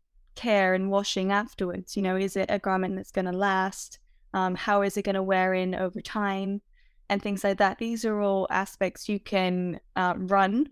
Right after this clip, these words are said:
within the program. And so you can kind of predict the lifespan of this garment, as well as just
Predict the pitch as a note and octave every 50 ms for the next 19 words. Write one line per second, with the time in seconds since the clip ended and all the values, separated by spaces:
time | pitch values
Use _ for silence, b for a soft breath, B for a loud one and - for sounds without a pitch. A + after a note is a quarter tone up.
0 | - - _ - G#3+ A3 G#3+ G#3+ G#3+ A3 G#3+ - - A3 G#3 G3+ G3+ G#3 G3+ G#3
1 | A3+ C4 D#4+ D#4 - _ _ _ _ _ _ _ _ G#3 G3+ G3+ - - G#3 G3+
2 | G3+ - - G#3+ G#3 - A3 G3+ G3 F#3+ F#3 F#3+ - - - _ _ _ _ _
3 | _ _ _ _ - - A3+ G#3+ F3+ - F#3+ G#3 A#3 - - - - - - _
4 | _ _ _ _ _ _ _ _ G#3 G3+ F3+ G#3 G3+ G3 G3 F#3 F#3+ F#3+ F#3+ -
5 | - - G3+ F3+ F3+ F3+ F3+ F#3 - G3 F#3 F#3 - - F#3+ F#3 - - G3 F#3
6 | F#3 F#3 F3+ F3 E3 F3 F3+ - - _ _ _ _ _ _ _ - G3+ G3 F#3+
7 | F#3 G3 F#3+ F#3+ F#3 F#3 F#3 F3+ F3+ - - - - F#3 F3 F3+ F3 - - -
8 | -